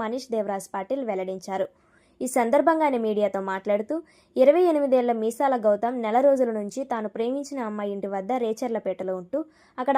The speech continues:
ఆటో డ్రైవర్గా పనిచేస్తున్నారన్నారు. శనివారం ఉదయం ఏడు గంటల సమయంలో గౌతమ్ ప్రకాష్ కిల్లీ కొట్టు దగ్గరికి వెళ్లేసరికి అతని స్నేహితులైన యాదాల దుర్గాప్రసాద్, యాదాల నవీన్ కుమార్, మొహమ్మద్ సందాని,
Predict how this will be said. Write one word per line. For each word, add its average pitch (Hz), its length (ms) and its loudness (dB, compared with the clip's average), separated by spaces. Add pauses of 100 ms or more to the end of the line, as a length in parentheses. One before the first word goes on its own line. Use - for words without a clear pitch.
ఆటో 262 260 4
డ్రైవర్గా 226 480 4
పనిచేస్తున్నారన్నారు. 190 920 -6 (380)
శనివారం 330 580 4
ఉదయం 247 280 0 (100)
ఏడు 254 180 6
గంటల 233 240 0 (100)
సమయంలో 208 380 -4 (440)
గౌతమ్ 269 500 8 (100)
ప్రకాష్ 294 440 4
కిల్లీ 285 260 4
కొట్టు 269 240 6
దగ్గరికి 226 320 2
వెళ్లేసరికి 214 640 0
అతని 240 240 -2
స్నేహితులైన 277 680 0
యాదాల 208 340 2 (120)
దుర్గాప్రసాద్, 214 680 -2
యాదాల 208 400 0
నవీన్ 220 320 -4
కుమార్, 220 240 -4 (360)
మొహమ్మద్ 320 480 0
సందాని, 226 400 0